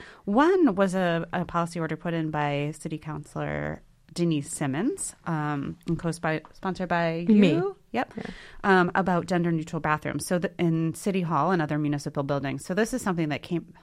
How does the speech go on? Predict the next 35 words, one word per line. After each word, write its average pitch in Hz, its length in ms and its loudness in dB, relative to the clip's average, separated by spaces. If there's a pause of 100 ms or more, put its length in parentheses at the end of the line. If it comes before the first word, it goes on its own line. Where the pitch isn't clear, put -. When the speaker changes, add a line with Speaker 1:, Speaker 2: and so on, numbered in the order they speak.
(140)
Speaker 1:
well, 139 200 -2
has 139 140 -4
been 135 140 -6
coming 139 240 -2
up - 180 -8
for 143 100 -4
a 135 60 0
long 123 220 -2
time, 151 360 -2
but 143 340 2
especially 190 720 -2
around 147 400 0
the 147 120 -4
Yes 143 240 -2
on 135 200 -2
Three 143 360 -2 (1120)
policy 180 300 2
order 160 180 2
that 143 100 0
was 147 140 -6
put 160 160 -4
in 151 120 0
about 139 220 -2
a 139 40 -4
month 254 300 0
ago 147 380 2 (300)
to 180 100 -2
have 160 180 2
the 156 100 -2
city 147 200 -6
council 143 320 -6
support 143 400 -4
it. 135 220 -4 (480)
You 202 120 0
know, 143 200 2